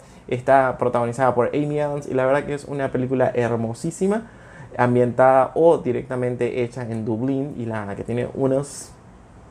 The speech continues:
paisajes hermosísimos. Lo único, el único detalle de esta película es que no está en ninguna plataforma, pero las podemos ver en las hermosas caminos que nos tiene internet. Y si no, escríbanme o déjenme un comentario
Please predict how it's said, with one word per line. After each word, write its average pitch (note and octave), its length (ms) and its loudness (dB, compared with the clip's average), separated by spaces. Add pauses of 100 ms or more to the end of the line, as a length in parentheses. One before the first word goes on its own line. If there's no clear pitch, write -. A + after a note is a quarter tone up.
paisajes B2 680 -4
hermosísimos. A2+ 840 -4
Lo F#3+ 300 4 (160)
único, G3+ 420 2
el D#3+ 100 2
único G#3+ 280 4
detalle B2+ 380 4
de A#2+ 40 2
esta B2 160 -4
película C#3+ 320 -2
es D#3 140 -2
que - 80 -6
no E3+ 80 -4
está E3 120 -4
en D#3+ 60 -4
ninguna D#3 300 -2
plataforma, D#3+ 720 0 (440)
pero F3+ 320 8
las D3+ 140 4
podemos C3 340 2
ver C3 280 0
en C#3+ 100 -6
las C#3 260 -10
hermosas C#3 800 -6
caminos B2 680 -4
que A#2 120 -2
nos A#2 120 -6
tiene A2 380 -2
internet. G#2+ 500 0
Y B2+ 100 -2
si D#3+ 120 -2
no, G#3+ 160 2
escríbanme D#3+ 540 2
o B2 80 2
déjenme C3+ 240 0
un C3 60 -4
comentario D3 520 -2